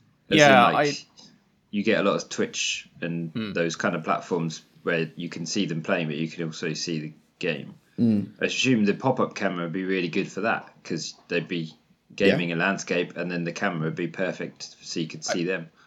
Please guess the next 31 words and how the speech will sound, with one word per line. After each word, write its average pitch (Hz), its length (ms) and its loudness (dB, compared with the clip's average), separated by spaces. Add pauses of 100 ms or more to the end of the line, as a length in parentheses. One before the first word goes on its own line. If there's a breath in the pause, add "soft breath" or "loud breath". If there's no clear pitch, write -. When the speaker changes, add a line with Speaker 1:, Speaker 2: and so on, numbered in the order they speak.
(280 soft breath)
Speaker 2:
I'm 113 100 -4
pretty 113 200 0
sure 110 180 -2
that's 101 200 0
essentially 101 400 -8
the 98 60 -4
idea, 101 360 -6
yeah. 101 220 -8
Speaker 1:
Yeah, - 140 -2
Speaker 2:
I, - 20 -4 (140)
Speaker 1:
right. - 100 2
Speaker 2:
I 127 40 2
don't 123 160 6
know 113 120 2
how 113 160 4
much 110 240 -2
that 104 100 6
happens 101 600 -4 (140)
yet, 113 460 -4
but - 260 -4
that 104 200 0
will 101 160 -4
only 101 200 -4
be 98 160 -4
a 95 60 -6
thing 104 260 -8
that - 120 -6
happens 101 340 -10
more 98 260 -8
and 98 140 -14
more. 98 260 -8